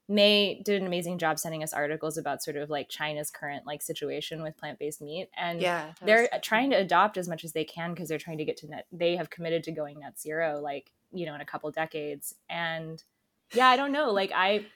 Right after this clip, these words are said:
Speaker 1: I'm a total believer if, like, <laughs> you know, if the Impossible Pork, if they can make 'em,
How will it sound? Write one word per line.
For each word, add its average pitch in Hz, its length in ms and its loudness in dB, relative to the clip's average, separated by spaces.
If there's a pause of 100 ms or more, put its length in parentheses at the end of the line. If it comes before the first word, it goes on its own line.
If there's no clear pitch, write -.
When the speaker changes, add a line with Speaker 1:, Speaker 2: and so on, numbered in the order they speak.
(180)
Speaker 1:
I'm 214 100 6
a 233 80 4
total 233 280 4
believer 190 420 2
if, 165 200 0
like, 220 320 6
<laughs> - 60 -16
you 247 100 8
know, 233 100 8
if 208 120 2
the 220 120 2
Impossible 196 420 4
Pork, 175 300 -2
if 185 80 -4
they 208 120 6
can 220 100 2
make 220 140 4
'em, 214 200 0